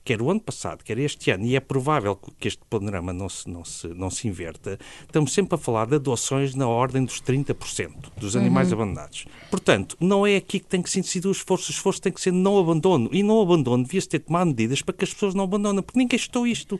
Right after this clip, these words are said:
Speaker 2: Sim, mas isso é quase uma questão civilizacional, como é que se convence as pessoas a não abandonarem, a
Speaker 1: Criando,
Speaker 2: não
Speaker 1: criando medidas para que as pessoas não abandonem.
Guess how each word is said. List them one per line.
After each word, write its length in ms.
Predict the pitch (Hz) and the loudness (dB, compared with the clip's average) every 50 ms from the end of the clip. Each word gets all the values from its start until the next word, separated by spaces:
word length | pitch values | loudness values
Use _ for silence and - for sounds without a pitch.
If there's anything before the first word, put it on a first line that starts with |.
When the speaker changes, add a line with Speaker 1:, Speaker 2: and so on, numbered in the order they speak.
| - - | -8 -8
Speaker 2:
Sim, 220 | - - - 370 | -2 2 4 4
mas 200 | 359 320 233 - | 6 4 4 4
isso 200 | 185 190 - - | 2 2 4 4
é 80 | 226 220 | 2 2
quase 320 | - - 233 226 240 262 | 4 4 4 6 6 6
uma 140 | 262 262 254 | 4 4 2
questão 480 | - - - - 269 262 269 277 285 285 | 0 -2 0 2 4 4 6 6 4 4
civilizacional, 1000 | 285 - 294 269 269 277 294 262 269 294 285 - - 320 302 294 285 285 277 269 | 4 2 2 4 4 4 4 4 4 2 0 0 2 2 4 4 6 4 4 4
como 280 | 269 - 254 240 247 | 4 4 4 6 4
é 40 | 247 | 4
que 140 | 247 - - | 2 0 -2
se 100 | - - | -2 0
convence 800 | - - 254 247 233 220 240 262 262 240 214 170 - - - | 2 2 4 4 4 4 4 6 6 6 4 2 0 -4 -4
as 240 | 170 165 147 151 - | -4 -4 -4 -4 -8
pessoas 480 | - - - - 226 233 254 254 240 240 | -8 -8 -4 0 2 4 6 6 6 6
a 80 | 247 | 4
não 160 | 247 247 247 254 | 4 6 4 4
abandonarem, 800 | 254 226 262 269 254 240 247 254 247 247 247 247 254 254 254 262 | 4 4 4 4 4 4 4 4 4 4 2 2 2 2 2 0
a 60 | - | -2
Speaker 1:
Criando, 460 | - - - 135 143 147 147 254 262 - - - - _ | 0 2 4 6 6 8 8 6 6 4 -2 -12 -20 _
Speaker 2:
não 80 | - 117 | -16 -6
Speaker 1:
criando 360 | - - 120 131 139 143 139 | -2 2 4 6 6 6 6
medidas 600 | 123 123 123 104 110 151 165 147 110 117 104 - | 4 4 2 2 2 2 2 2 2 0 0 0
para 160 | - - 120 | 0 -2 -2
que 100 | - - | -2 -4
as 80 | 123 - | -6 -6
pessoas 240 | - - 117 104 95 | -4 -2 -4 -2 -2
não 80 | 104 | -4
abandonem. 560 | 98 90 92 92 90 87 85 80 80 78 78 | -4 -4 -4 -4 -4 -6 -8 -10 -12 -14 -16